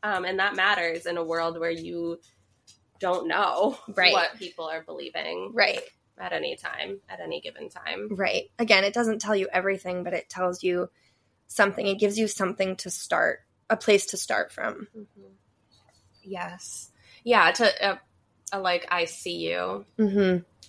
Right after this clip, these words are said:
Speaker 1: kind of thing. Yeah. Um,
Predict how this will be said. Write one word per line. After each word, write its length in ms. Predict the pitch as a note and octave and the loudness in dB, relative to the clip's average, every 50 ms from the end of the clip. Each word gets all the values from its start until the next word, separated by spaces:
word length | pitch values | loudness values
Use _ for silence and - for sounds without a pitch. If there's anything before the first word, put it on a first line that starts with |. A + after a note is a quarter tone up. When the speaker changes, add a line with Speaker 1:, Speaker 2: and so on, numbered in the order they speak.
| _ _ _ _ _ _ _ _ _ - - | _ _ _ _ _ _ _ _ _ -20 -18
Speaker 1:
kind 160 | F#3+ F#3+ - - | -14 -12 -10 -8
of 160 | G3 G3 - | -10 -10 -10
thing. 400 | - - - - - G3+ G3+ G3 _ _ - - - - - - - | -14 -10 -10 -8 -6 -6 -8 -10 _ _ -20 -18 -18 -18 -20 -10 -2
Yeah. 500 | A#3+ A#3+ A#3+ A#3 A3 G#3+ G#3 G#3 G#3+ A#3 - - - - - - | 2 2 4 6 6 6 6 4 2 -2 -12 -16 -18 -10 -4 0
Um, 600 | A#3 A#3 A3+ A3 A3 G#3+ G#3+ G#3 G#3 A3 A3+ | 4 6 6 6 6 4 2 0 -2 -4 -6